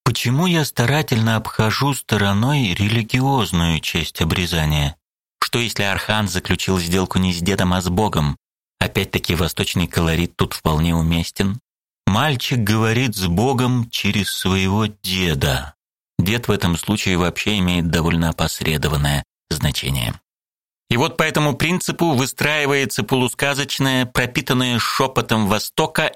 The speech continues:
история Архана, живущего на севере, но все еще слышащего голос ветра в пустыне и треск костров в лагерях кочевников. Вся его жизнь подчинена задаче видеть и записывать истории, даже если их никто не прочтет,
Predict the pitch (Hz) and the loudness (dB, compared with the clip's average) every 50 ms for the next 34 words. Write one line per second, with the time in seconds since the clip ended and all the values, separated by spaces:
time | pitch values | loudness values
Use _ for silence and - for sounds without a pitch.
0 | - 117 104 - - - 131 131 127 120 117 117 113 110 110 - - 107 107 101 | -2 -4 -4 -2 -2 0 0 2 2 2 0 0 0 -2 -2 -2 0 0 2 2
1 | 90 90 87 82 - _ _ _ _ _ _ - 90 90 107 120 127 - - - | 2 2 0 0 -2 _ _ _ _ _ _ -2 0 2 2 2 0 0 0 0
2 | 98 95 95 95 98 92 87 - - - 127 156 165 165 160 165 170 - _ _ | 2 2 2 2 2 0 0 -2 -2 -2 0 0 2 0 0 0 -2 -4 _ _
3 | _ - 123 120 - - 160 165 147 - 156 143 - - 131 135 147 135 - - | _ 0 0 0 0 0 -2 -2 -2 0 -2 -2 -2 0 0 0 0 0 0 -2
4 | 127 123 - - 131 113 123 117 104 98 120 131 127 123 113 104 - - 101 95 | -2 -2 -2 -2 0 0 2 2 2 2 2 2 2 2 0 0 -2 -2 0 0
5 | 95 120 131 127 - - 123 107 - - - - 104 101 - - - - - 135 | 0 0 0 0 0 0 0 0 -2 -4 -2 -2 -2 0 -2 -4 -6 -4 -2 -2
6 | 139 139 131 127 123 117 110 113 110 107 127 123 - - _ - 123 110 - - | 0 0 0 0 0 0 -2 -2 0 0 0 -2 -4 -6 _ -4 -4 -4 -4 -4
7 | - - 117 120 120 107 - - - 82 92 110 123 107 104 117 113 120 127 123 | -4 -2 0 0 0 0 -2 -4 -2 0 0 2 0 0 0 0 0 0 0 -2
8 | - - - 110 107 - - - 117 123 107 87 85 82 76 - - 76 - - | -4 -4 -4 -4 -4 -4 -2 -2 0 0 2 2 0 0 -2 -2 -2 -4 -4 -4
9 | - - - _ _ _ _ _ - - 117 113 110 104 110 98 - 120 113 95 | -12 -16 -18 _ _ _ _ _ -6 -2 0 0 2 2 2 2 0 0 0 0
10 | 98 87 - 104 - - - 95 95 98 98 101 104 98 92 85 95 92 90 90 | 0 0 0 -2 -4 -4 -2 -2 0 0 2 2 2 2 0 0 0 0 0 0
11 | 101 101 95 - - 92 87 82 87 92 107 113 95 95 - - - 92 82 92 | 0 0 -2 -4 -4 -2 -2 0 0 0 0 0 -2 -2 -2 -2 -2 -2 0 0
12 | 95 87 - - 98 95 - - 92 87 85 85 - 104 87 - - - - 117 | -2 -2 -2 -4 -4 -4 -4 -2 -2 0 0 0 -2 -2 -4 -4 -6 -2 -2 0
13 | 127 127 123 120 117 113 101 - _ _ _ _ - 92 98 90 90 90 92 87 | 2 2 0 0 -2 -2 -4 -6 _ _ _ _ -2 -2 0 0 0 0 -2 -2
14 | - - 90 92 87 - - 87 80 - - 85 85 82 - - 85 - - - | -2 -4 -4 -4 -4 -2 -2 -4 -4 0 0 0 0 0 0 -2 -2 -2 -4 -4
15 | - 90 80 - - - | -2 -2 -2 -2 -4 -10